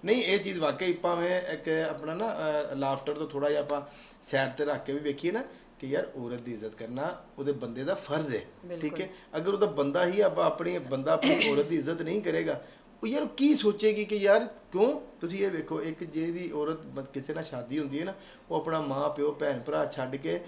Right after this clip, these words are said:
Speaker 1: ਸਾਰੀ ਜ਼ਿੰਦਗੀ ਇੱਕ ਅਨਨੋਨ ਦੇ ਨਾਲ ਗੁਜ਼ਾਰਨ ਦਾ ਫੈਸਲਾ ਕਰਦੀ ਹੈ।
Speaker 2: ਬਿਲਕੁਲ।
Speaker 1: ਔਰ ਅਨਨੋਨ ਹੀ ਉਹਨੂੰ ਭੈਣ ਚੋ, ਅਬ ਉਹਦੀ ਵੱਡੀ ਉਂਗਲੀ ਤੇ ਨਾ ਮੂਤਰੇ ਤੇ ਫਿਰ ਫਾਇਦਾ ਕੀ ਹੈ, ਠੀਕ ਹੈ। Mostly ਤੁਸੀਂ ਦੇਖ ਲਓ ਜਿਹੜੇ ਰਿਸ਼ਤਿਆਂ 'ਚ ਬ੍ਰੇਕਅਪ ਹੋ ਰਿਹਾ ਹੈ, ਬ੍ਰੇਕਅਪ ਇਸੇ ਵਜ੍ਹਾ ਤੋਂ ਹੀ ਹੋ ਰਿਹਾ ਹੈ,
Speaker 2: ਹਮ।
Speaker 1: ਠੀਕ ਹੈ।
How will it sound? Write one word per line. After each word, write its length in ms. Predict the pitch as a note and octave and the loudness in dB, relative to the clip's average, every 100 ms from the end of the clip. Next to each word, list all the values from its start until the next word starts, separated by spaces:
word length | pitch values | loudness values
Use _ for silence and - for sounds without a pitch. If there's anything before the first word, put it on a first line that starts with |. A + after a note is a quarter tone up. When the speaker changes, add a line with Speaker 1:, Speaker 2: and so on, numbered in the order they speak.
| - - - | -14 -20 -14
Speaker 1:
ਸਾਰੀ 440 | - F3 G3+ G#3+ | -2 2 2 2
ਜ਼ਿੰਦਗੀ 440 | D3 D3 D3+ D#3+ | -2 -2 -2 0
ਇੱਕ 240 | E3+ - D#3 | -2 -2 -4
ਅਨਨੋਨ 340 | F3 E3 D#3 | -2 -2 0
ਦੇ 80 | D3 | 0
ਨਾਲ 200 | C#3+ C3 | 0 -2
ਗੁਜ਼ਾਰਨ 480 | C3 C3 B2+ B2+ B2+ | -4 -2 0 0 0
ਦਾ 80 | C#3 | 0
ਫੈਸਲਾ 340 | C#3 G#2+ A#2 | 0 -4 -4
ਕਰਦੀ 420 | A2+ G#2 - G2+ | -4 -6 -8 -10
ਹੈ। 60 | G#2 | -10
Speaker 2:
ਬਿਲਕੁਲ। 380 | E3 D#3 - D#3+ - | -10 -12 -16 -18 2
Speaker 1:
ਔਰ 200 | F3+ G#3+ - F#3 | 6 6 6 6
ਅਨਨੋਨ 360 | A3 G#3+ A#3 B3 | 8 8 8 6
ਹੀ 60 | |
ਉਹਨੂੰ 200 | B3 A#3+ | 4 6
ਭੈਣ 160 | A3+ G#3+ | 6 6
ਚੋ, 100 | G3+ | 4
ਅਬ 280 | E3+ D#3+ F#3+ | -2 4 6
ਉਹਦੀ 460 | F3+ G3 F#3+ F#3+ | 6 4 2 2
ਵੱਡੀ 280 | F3+ F3 G#3 | 4 4 4
ਉਂਗਲੀ 200 | F#3 F#3+ | 2 4
ਤੇ 100 | G3 | 6
ਨਾ 80 | G3 | 6
ਮੂਤਰੇ 340 | F3+ E3 F3 | 4 2 2
ਤੇ 80 | E3+ | 2
ਫਿਰ 160 | E3 D#3 | 2 4
ਫਾਇਦਾ 300 | D#3+ D3+ F3 | 6 8 6
ਕੀ 240 | F3 D#3 | 4 0
ਹੈ, 60 | C3 - - - | -2 -8 -20 -6
ਠੀਕ 200 | D3 C#3+ | -2 0
ਹੈ। 80 | D3+ | 0
Mostly 500 | D3 D3+ F#3+ F#3 G#3 | 0 -2 -2 -2 -4
ਤੁਸੀਂ 180 | G#3 F#3 | -2 2
ਦੇਖ 220 | F3 F3 | 2 2
ਲਓ 80 | F#3 | 0
ਜਿਹੜੇ 260 | F3+ F3+ | -2 0
ਰਿਸ਼ਤਿਆਂ 300 | E3+ - D3+ | 0 0 0
'ਚ 80 | D#3 | 0
ਬ੍ਰੇਕਅਪ 400 | D#3+ C#3 D3+ D#3 | 2 2 2 2
ਹੋ 120 | F3 | 2
ਰਿਹਾ 160 | C3 D3+ | 2 2
ਹੈ, 160 | - - - E3+ | 0 -6 -16 -2
ਬ੍ਰੇਕਅਪ 340 | F#3 G3+ A3 | 2 2 2
ਇਸੇ 180 | A3+ B3+ | 2 4
ਵਜ੍ਹਾ 140 | A#3+ | 6
ਤੋਂ 100 | A#3 | 6
ਹੀ 60 | A#3+ | 6
ਹੋ 140 | A3 | 6
ਰਿਹਾ 180 | F3 G#3 | 6 4
ਹੈ, 80 | G#3 | 2
Speaker 2:
ਹਮ। 280 | F#3 F3+ E3+ - | -6 -12 -12 -8
Speaker 1:
ਠੀਕ 180 | D#3 | -6
ਹੈ। 100 | D3 | -4